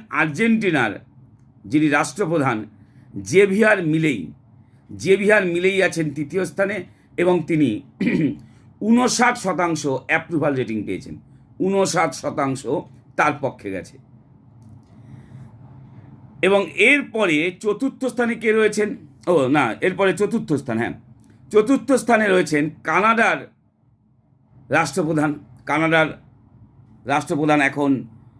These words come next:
আপনারা জানেন যে নতুন হয়েছেন তিনি, কানাডার রাষ্ট্রপ্রধান মার্ক কার্নি, তিনি ছাপ্পান্ন শতাংশ অ্যাপ্রুভাল পেয়ে, ছাপ্পান্ন শতাংশ অ্যাপ্রুভাল রেটিং পেয়ে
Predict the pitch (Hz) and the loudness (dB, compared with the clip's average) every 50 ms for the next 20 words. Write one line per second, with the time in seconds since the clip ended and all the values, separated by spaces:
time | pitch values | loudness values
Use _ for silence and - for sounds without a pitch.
0 | _ - - - - _ - _ _ _ _ _ - - 117 - 139 135 127 107 | _ -20 -20 -20 -20 _ -20 _ _ _ _ _ -12 -8 -4 0 0 0 0 2
1 | 139 139 151 175 185 180 156 147 131 131 131 127 147 151 139 131 139 131 131 139 | 2 2 2 2 0 0 0 0 0 0 -2 0 0 0 0 0 0 -2 -2 -4
2 | 131 120 117 120 113 110 104 - - - - _ - - - - - - - 170 | -6 -4 -4 -4 -4 -4 -6 -6 -10 -16 -20 _ -20 -20 -20 -20 -12 -2 0 2
3 | 185 208 220 214 226 214 202 185 180 175 - 185 165 143 151 151 160 196 202 160 | 4 4 4 4 4 2 2 2 0 -2 -4 -8 -6 -4 -2 0 0 0 -2 -2
4 | 139 127 120 117 117 117 127 165 202 220 220 - - - - _ _ - - 165 | -4 -4 -2 -2 -2 -2 0 0 0 0 -2 -6 -16 -20 -20 _ _ -10 -4 0
5 | 170 175 175 165 143 113 87 76 - - _ _ _ _ _ _ _ _ - _ | 2 2 4 2 2 0 -2 -8 -12 -18 _ _ _ _ _ _ _ _ -20 _
6 | - - - _ - - - 226 233 254 - - - 180 202 202 190 - - - | -20 -20 -20 _ -12 -4 -2 0 0 0 0 -2 0 0 0 0 0 -4 0 2
7 | 269 269 262 269 240 220 220 190 208 196 190 180 - 156 139 120 98 - - - | 4 4 4 4 2 0 0 0 0 0 0 -2 -2 -2 -2 -2 -2 -6 -10 -20
8 | _ _ - - - - - _ - - - - _ - - - - 170 185 196 | _ _ -20 -20 -20 -20 -20 _ -20 -20 -20 -20 _ -18 -8 -2 0 0 0 -2
9 | - - 202 247 214 185 202 185 180 160 - - - _ _ _ - _ _ _ | -4 -8 -4 -2 0 2 2 2 2 0 -2 -8 -16 _ _ _ -20 _ _ _
10 | - - - - 170 165 165 151 127 101 87 - - - - _ - - _ - | -20 -20 -12 -4 0 2 2 2 2 0 -4 -8 -16 -20 -20 _ -20 -20 _ -20
11 | - _ - _ _ _ _ - 175 180 180 - - - 247 247 226 226 170 185 | -20 _ -20 _ _ _ _ -4 -2 -2 -2 -2 -2 0 2 2 2 0 -2 -4
12 | 214 165 180 175 - 175 170 151 151 - - 151 143 147 139 135 127 120 131 127 | -2 -2 -2 -2 0 2 2 2 2 0 -2 0 0 2 0 0 -2 -4 -6 -6
13 | 117 123 147 160 185 | -4 -2 -2 -2 -2